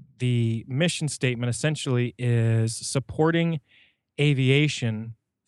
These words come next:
through education. And they're hoping to be able to, to share the passion of aviation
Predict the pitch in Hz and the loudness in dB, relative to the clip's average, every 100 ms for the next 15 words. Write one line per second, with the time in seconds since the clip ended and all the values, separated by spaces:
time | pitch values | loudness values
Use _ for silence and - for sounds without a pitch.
0 | - - 120 117 110 110 110 110 127 - | -16 -4 0 0 0 -2 -4 -4 -4 -2
1 | 220 254 - 104 95 - - - - 143 | 0 2 2 -2 -4 -8 -20 -20 -4 0
2 | 147 123 202 - 185 175 170 - 160 147 | 2 2 -4 0 0 0 -4 -4 -2 2
3 | 147 139 127 - 139 127 123 117 113 113 | 2 2 -2 -4 -2 2 2 2 -2 -6
4 | - 127 120 - 156 170 151 147 147 143 | -6 -2 -2 2 4 4 2 2 0 0
5 | 143 120 127 123 120 120 - 120 | -4 -2 0 0 0 0 -2 -4